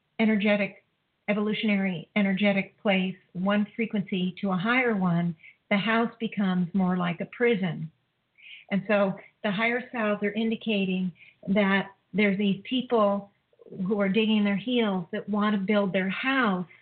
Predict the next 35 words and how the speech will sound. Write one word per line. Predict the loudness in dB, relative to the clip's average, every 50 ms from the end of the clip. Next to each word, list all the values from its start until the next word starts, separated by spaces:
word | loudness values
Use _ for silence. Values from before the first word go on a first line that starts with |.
| _ _ 0
in | 2 2 2
the | 0
past, | -2 -4 -2 0 2 2 2 2 0 -2 -6 -10 -16 _ _ _ _ _ _ _ -20 -20 -20 -20 _ _ _ 0
in | 2 2
the | 2
house | 2 0 2 2 2 4 2 2 0 -2 -6 -14 _ _ -4
in | -4 -2 -2
what | 0 -2 -2
it | -4 -4 -4
was | -2 0 0 2 2 0 -2 -4 -4 -8 -10 -10 -8
before. | -8 -8 -8 -4 -2 -2 0 0 0 -2 -4 -4 -8 -12 -16 -18 -20 -20 -20 _ _ -2
And | 0 0 2 2 2 2 0 0 -4 -8 _ _ _ _
they | -4 -2 0 0 0 0
don't | 0 0 0 -2 -2 0
know | 0 0 2 0 0 0
yet | 0 -2 -2 -2 -4 -6 -8 -10 _ _ _ -4
it's | -4 -4 -4 -6
a | -10 -10 -6
prison. | -2 0 0 0 0 0 -2 -4 -2
They | -2 -2 -4 -4 -2
think | 0 0 0 0
it's | 0 -4 -4 -2 -2
a, | 0 0 2 0 -2 -2 -4 -10 -14 _
that | -4 -4 -4 -2 -4 -6
it's | -8 -4 0
gonna, | 2 2 4 4 2 0 0 -4 -10 -20 -20 _ _ -18 _ -16 -8 -2
you | 0 0 2
know, | 2 0 -2 -4 -6 -12 -18 -20 -6 -2
save, | 0 2 4 4 4 2 2 -2 -6 -12 _ _ _ _ _ _ _ _ _ _ _ -6
there's | -6 -6 -4 -2
gonna | 0 0 2
be | 2 2 0 -2
a, | -4 -6 _ _ _ _ -20 -20 _ _ _ _ _ _ _ _ _ _ _ _ _ -14
it's | -10 -4 -2
gonna | 0 0 0